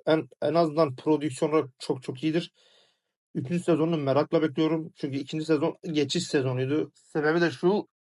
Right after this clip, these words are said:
ikinci sezonun finali herkesi,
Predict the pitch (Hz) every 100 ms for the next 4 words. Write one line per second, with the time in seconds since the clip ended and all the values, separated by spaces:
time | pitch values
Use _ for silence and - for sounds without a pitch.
0 | - 139 170 165 180 170 156 175 180 -
1 | 180 170 147 185 208 _ _ _ _ -
2 | 180 220 180 175 127 180 226